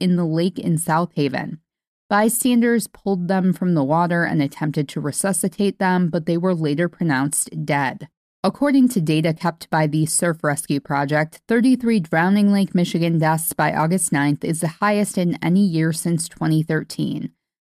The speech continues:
About twenty-seven people had drowned in the lake at this time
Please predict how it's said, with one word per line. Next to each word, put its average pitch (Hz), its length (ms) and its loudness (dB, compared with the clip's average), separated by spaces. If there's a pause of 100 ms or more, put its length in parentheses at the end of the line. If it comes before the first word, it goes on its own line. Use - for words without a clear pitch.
(200)
About 175 240 0
twenty-seven 190 800 0
people 170 280 -2
had 165 140 2
drowned 151 340 2
in 160 200 0
the 156 40 2
lake 147 240 0
at 151 160 -4
this - 240 -4
time 165 480 -2